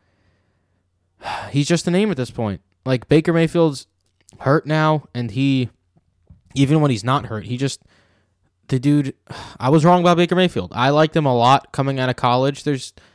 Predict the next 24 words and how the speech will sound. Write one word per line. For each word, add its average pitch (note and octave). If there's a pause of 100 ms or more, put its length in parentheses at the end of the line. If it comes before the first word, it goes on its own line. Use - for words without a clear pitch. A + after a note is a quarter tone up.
(240)
you C#3
can't F#3
really G3
make F#3+
excuses F3+
anymore. G2
Their D3+ (220)
offensive F3
line E3
is C3+
great D3
this A2
year. G2 (680)
Like, C#3
you D3
can't D#3
put D#3+
the D#3+
blame D3+
on D3+
the C#3
offensive C3+
line D3+
again. G2